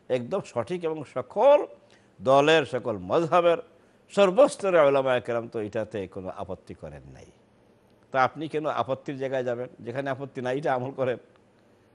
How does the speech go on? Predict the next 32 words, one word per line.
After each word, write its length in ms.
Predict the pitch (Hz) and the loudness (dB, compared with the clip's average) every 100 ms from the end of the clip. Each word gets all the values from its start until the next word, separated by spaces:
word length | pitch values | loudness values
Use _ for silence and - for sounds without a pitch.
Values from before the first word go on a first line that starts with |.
| - | -12
এই 60 | 113 | -8
জন্য 200 | 135 131 | -6 -4
আমার 260 | 117 117 | -4 -4
সহজ 360 | - 101 113 131 | -6 -10 -10 -8
কথা 200 | 113 107 | -10 -8
হচ্ছে, 280 | 95 90 104 | -10 -8 -8
আমি 180 | 95 117 | -8 -8
সহজ 360 | - 92 87 | -10 -10 -10
মানুষ, 280 | 85 110 139 - - _ _ _ _ | -8 -8 -8 -14 -20 _ _ _ _
সহজভাবে 560 | - 123 143 135 131 120 | -6 0 0 0 -2 -2
আপনাদের 320 | 110 113 107 | -4 -6 -10
কাছে 260 | 95 95 101 | -12 -10 -10
উপস্থাপন 540 | 85 95 - 110 101 | -10 -12 -12 -10 -10
করার 200 | 95 90 | -10 -12
জন্য 160 | 87 85 | -12 -14
চেষ্টা 220 | - - - | -18 -20 -8
করছি 420 | 127 123 - 339 _ _ _ _ _ _ _ - | -8 -6 -8 -10 _ _ _ _ _ _ _ -10
যে 80 | 117 | -4
সুযোগ 320 | 160 170 - - | -2 2 0 0
আছে 360 | 143 151 196 | 0 0 0
যেখানে 400 | 170 117 117 110 | -4 -6 -6 -6
সুন্নতে 460 | 104 110 98 117 135 | -8 -8 -8 -8 -8
আমল 240 | 101 110 | -8 -8
করা, 260 | 117 98 87 | -10 -10 -12
খামাখা 480 | - 107 165 165 131 | -12 -12 -10 -8 -8
আপনি 280 | 113 110 107 | -8 -12 -10
এটা 140 | 107 - | -12 -12
ঠিক 180 | 107 101 | -14 -14
কি 100 | 113 - | -16 -16
ঠিক 160 | 87 | -14
না 220 | 98 95 87 | -12 -12 -10
বেঠিক 360 | 90 90 98 | -14 -12 -14